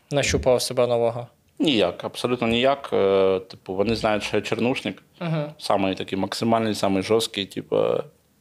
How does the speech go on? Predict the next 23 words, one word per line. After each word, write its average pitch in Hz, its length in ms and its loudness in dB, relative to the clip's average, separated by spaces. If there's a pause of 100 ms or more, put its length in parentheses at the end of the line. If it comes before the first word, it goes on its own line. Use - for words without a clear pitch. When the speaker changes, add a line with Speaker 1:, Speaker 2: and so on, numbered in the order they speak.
(340)
Speaker 2:
підписуйтесь 135 520 -4
на 135 60 2
мій 135 100 2
Twitter. 135 280 -2 (1300)
А, 98 640 2
Speaker 1:
Ми 131 60 4
лишимо 123 280 0
посилання 120 440 -4
в 120 40 -4
описі 120 300 -6
до 123 100 -2
відео. 123 420 0 (320)
Speaker 2:
та, 95 400 6
е, 95 40 0 (300)
тому, 117 680 2 (180)
якби, 104 360 -2
вони 123 240 2
розуміли, 117 500 4
що 113 200 2
вони 113 220 2
навіть 113 260 4
не 113 100 2
дотягують, 120 580 2